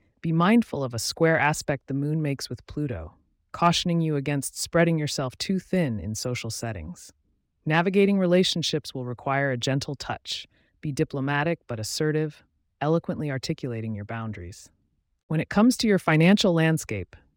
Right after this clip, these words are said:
Jupiter's current trek through the pragmatic sign of Capricorn bestows a fortunate glow. This transit is prompting you to make judicious investments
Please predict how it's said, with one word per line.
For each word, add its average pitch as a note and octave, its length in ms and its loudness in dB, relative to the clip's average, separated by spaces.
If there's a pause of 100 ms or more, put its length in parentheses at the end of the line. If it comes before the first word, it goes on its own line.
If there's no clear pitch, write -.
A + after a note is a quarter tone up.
(120)
Jupiter's F#3 500 -2
current G3+ 400 0
trek - 360 -2
through C3 140 -8
the B2 60 -8
pragmatic C#3+ 580 -2
sign D3+ 220 -4
of B2 140 -8
Capricorn A#2 720 -6 (360)
bestows C#3 400 -4
a A2 60 -8
fortunate D3+ 640 -4
glow. A#2 460 -8 (680)
This G#3+ 140 0
transit F3+ 480 2
is A#2+ 120 -6
prompting D#3+ 440 -4
you D3+ 140 -2
to - 140 -6
make C3 180 -4
judicious E3 580 0
investments D3+ 720 -2